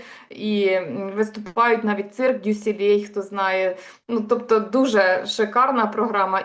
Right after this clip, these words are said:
І саме цікаве в круїзному відпочинку — це те, що ви зайшли, один раз розпакували чемодани, і ви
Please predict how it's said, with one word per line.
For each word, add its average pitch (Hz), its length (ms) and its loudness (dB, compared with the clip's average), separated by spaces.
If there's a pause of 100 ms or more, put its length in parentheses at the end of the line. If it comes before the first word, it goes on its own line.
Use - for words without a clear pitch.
І 269 160 -4 (840)
саме 269 260 0
цікаве 262 520 0
в 262 100 -8
круїзному 233 880 -4
відпочинку — 247 720 -6
це 214 160 0
те, 262 200 2
що 277 200 -4
ви 220 120 2
зайшли, 269 440 2
один 240 280 0
раз 233 280 0
розпакували 226 720 -2
чемодани, 240 760 -2 (340)
і 240 120 -2
ви 240 340 4